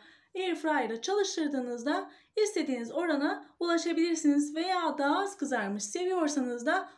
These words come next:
on dakikada bunu yapabilmeniz mümkün. Daha az patates pişireceksiniz. Bu süre daha da kısalabiliyor. On dakikaya kadar düşebiliyor. Bu tamamen sepetin doluluk oranıyla alakalı. Sepetiniz çok fazla doluysa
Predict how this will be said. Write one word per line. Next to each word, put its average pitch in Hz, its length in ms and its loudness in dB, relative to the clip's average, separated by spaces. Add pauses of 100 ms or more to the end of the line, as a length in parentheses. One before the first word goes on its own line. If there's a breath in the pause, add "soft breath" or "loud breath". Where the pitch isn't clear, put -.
(120)
on 392 240 2
dakikada 294 540 -2
bunu 320 140 0
yapabilmeniz 302 880 2
mümkün. 294 760 -2
Daha 381 180 4
az - 160 -4
patates 254 480 -4
pişireceksiniz. 330 920 2 (240 loud breath)
Bu 440 120 4
süre 302 420 0 (220 loud breath)
daha 381 240 6
da 302 100 0
kısalabiliyor. 339 760 0 (240 loud breath)
On 370 260 0
dakikaya 285 480 2
kadar 285 440 0
düşebiliyor. 311 640 2 (260 loud breath)
Bu 392 100 2
tamamen 392 520 2
sepetin 349 680 0
doluluk 359 480 2
oranıyla 294 680 6
alakalı. 339 720 2 (240 loud breath)
Sepetiniz 254 560 -2
çok 370 240 -2
fazla 247 360 0
doluysa 349 640 2